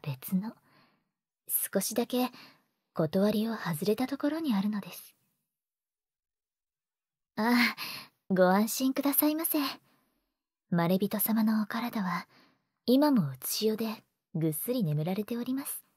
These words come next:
何らかのきっかけで、意識だけが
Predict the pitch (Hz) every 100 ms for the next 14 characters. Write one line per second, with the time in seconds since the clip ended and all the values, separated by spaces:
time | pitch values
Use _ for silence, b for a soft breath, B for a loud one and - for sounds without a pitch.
0 | _ _ _ _ _ _ _ _ _ _
1 | _ _ _ _ _ - 180 196 220 240
2 | 254 208 147 - - - 190 214 208 208
3 | B B B B _ 285 - - 294 147
4 | - 240 214 151